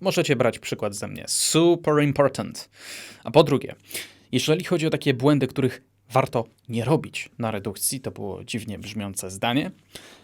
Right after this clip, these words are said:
Jednym z takich, e, dość dużych, ważnych, groźnych błędów jest to, że zaczynamy redukcję z niskiego pułapu kilokalorii, jeżeli chodzi o dietę. Zawsze zdążysz obciąć kilokalorie z diety.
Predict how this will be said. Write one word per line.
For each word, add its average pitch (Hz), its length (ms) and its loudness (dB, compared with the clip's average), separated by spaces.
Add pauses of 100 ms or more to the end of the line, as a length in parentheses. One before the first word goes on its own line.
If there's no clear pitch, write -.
(480)
Jednym 151 320 4
z - 40 0
takich, - 420 -2
e, 131 240 4
dość 143 500 4
dużych, 135 440 4
ważnych, 127 520 6
groźnych 135 480 6
błędów 127 420 0
jest - 380 -2
to, 123 320 4
że 117 440 2
zaczynamy 127 800 4
redukcję 120 680 0
z 113 380 0
niskiego 113 420 -2
pułapu 107 320 -4
kilokalorii, 113 600 0
jeżeli 107 240 -2
chodzi 110 240 -6
o 107 60 -2
dietę. 107 280 -4 (880)
Zawsze 143 520 4
zdążysz 117 680 -2 (240)
obciąć - 520 0
kilokalorie 113 680 0
z 113 100 0
diety. 120 340 4